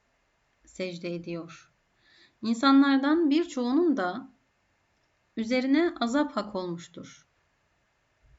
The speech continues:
Allah kimi hor kılar, alçaltırsa artık onu yükseltecek yoktur. Şüphe yok ki Allah ne dilerse onu yapar. Bunlar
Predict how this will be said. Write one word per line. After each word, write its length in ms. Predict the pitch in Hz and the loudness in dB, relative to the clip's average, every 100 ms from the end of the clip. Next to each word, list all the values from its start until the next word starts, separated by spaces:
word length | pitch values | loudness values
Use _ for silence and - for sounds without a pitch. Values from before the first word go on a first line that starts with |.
| _ _ _ _ - | _ _ _ _ -4
Allah 380 | 226 240 277 - | 0 0 -2 -4
kimi 260 | 311 302 | 2 2
hor 320 | 269 226 233 | 4 -2 -4
kılar, 600 | - 190 175 160 - - _ _ _ _ _ _ | -8 -6 -6 -8 -14 -20 _ _ _ _ _ _
alçaltırsa 960 | 190 196 - 190 185 254 262 269 294 294 - _ _ | -8 -6 -6 -6 -6 -10 -6 -4 -4 -6 -20 _ _
artık 400 | 247 262 262 - | -2 -2 -4 -10
onu 220 | - 214 180 | -6 -6 -4
yükseltecek 1040 | 202 208 214 196 190 185 175 240 269 - | -8 -8 -4 -4 -6 -10 -6 -6 -6 -8
yoktur. 560 | 202 202 - - - _ _ _ _ | -10 -10 -16 -16 -20 _ _ _ _
Şüphe 260 | - 233 262 | -14 -4 0
yok 180 | 277 269 | 0 0
ki 120 | 233 | -4
Allah 240 | 185 170 | -4 -6
ne 240 | 175 240 208 | -4 -4 -4
dilerse 640 | 180 165 170 - 220 277 - _ | -6 -8 -10 -8 -6 -6 -10 _
onu 460 | 196 175 180 254 269 - | -10 -6 -6 -8 -12 -14
yapar. 480 | 185 175 170 - _ _ _ _ _ _ _ _ _ _ _ - _ _ _ _ _ _ _ _ _ - _ _ _ _ _ _ _ _ _ _ _ _ _ _ _ _ _ _ | -14 -12 -16 -18 _ _ _ _ _ _ _ _ _ _ _ -20 _ _ _ _ _ _ _ _ _ -20 _ _ _ _ _ _ _ _ _ _ _ _ _ _ _ _ _ _
Bunlar 360 | 262 302 339 | 4 4 4